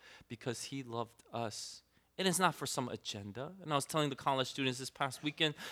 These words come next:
we don't want you because eventually we'll invest in you and you'll be a paying customer or a member. That's not what it is.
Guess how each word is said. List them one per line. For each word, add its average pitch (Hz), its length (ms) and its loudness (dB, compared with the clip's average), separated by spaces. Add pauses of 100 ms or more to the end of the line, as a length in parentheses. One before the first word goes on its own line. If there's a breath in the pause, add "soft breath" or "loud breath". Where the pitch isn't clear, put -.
(160 loud breath)
we 254 120 4
don't 196 160 10
want 175 240 10
you 156 120 4
because 151 400 6
eventually 156 520 6
we'll 143 220 6
invest 143 460 8
in 147 160 6
you 151 220 8
and 131 180 6
you'll 139 120 6
be 135 140 2
a 127 40 6
paying 139 380 6
customer 147 480 4
or 123 140 8
a 120 40 6
member. 151 560 6
That's 214 220 4
not 196 120 6
what 139 160 8
it 113 120 6
is. 160 300 4